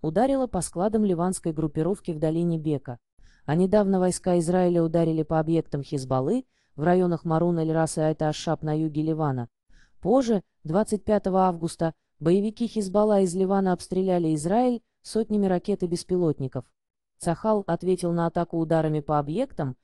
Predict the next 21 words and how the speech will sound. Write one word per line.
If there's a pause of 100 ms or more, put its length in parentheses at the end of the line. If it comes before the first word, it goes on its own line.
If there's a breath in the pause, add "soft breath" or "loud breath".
(240)
Хизбалла
в
Ливане. (440)
Добавим, (200)
что
в
Соединенных
Штатах
Америки
считают, (240)
что
эта
перестрелка (200)
грозит
перерасти
в
региональную
войну
на
Ближнем
Востоке.